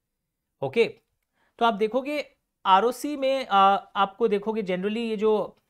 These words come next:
एमसीए में जो ऑफिसर्स रहते हैं, वो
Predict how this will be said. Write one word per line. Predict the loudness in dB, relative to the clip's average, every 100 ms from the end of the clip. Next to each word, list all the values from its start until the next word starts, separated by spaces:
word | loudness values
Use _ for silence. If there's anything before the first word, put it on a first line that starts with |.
| _ _ _ _ _ _ _ _ -8
एमसीए | -6 -6 -6 -4
में | -2
जो | -2
ऑफिसर्स | -2 -4 -6 -6 -4
रहते | -4 -2 -4
हैं, | -4 -10 _ _ _ _ _ 0
वो | 2 2 0 -8